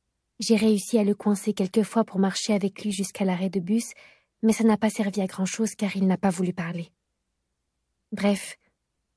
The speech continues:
ça n'a rien de bizarre que je ne l'ai pas vu de la journée. En revanche, c'est bizarre qu'il se faufile par la porte de derrière.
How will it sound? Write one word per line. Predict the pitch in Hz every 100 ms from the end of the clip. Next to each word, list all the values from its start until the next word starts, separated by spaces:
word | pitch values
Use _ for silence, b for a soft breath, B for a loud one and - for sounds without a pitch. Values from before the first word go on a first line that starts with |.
| _
ça | -
n'a | 220
rien | 214 240
de | 233
bizarre | 202 196 202 190
que | -
je | 196
ne | 190
l'ai | 190
pas | 185 185
vu | 180
de | 185
la | 185 185
journée. | 185 180 180 - _ _ _ _ _ _ _ _ _ -
En | 196
revanche, | 202 190 226 220 - - b -
c'est | - 214
bizarre | 214 202 190
qu'il | - 190
se | -
faufile | 185 202 - 208
par | - 185
la | 170
porte | - 175 -
de | 175 190
derrière. | 185 - 185 185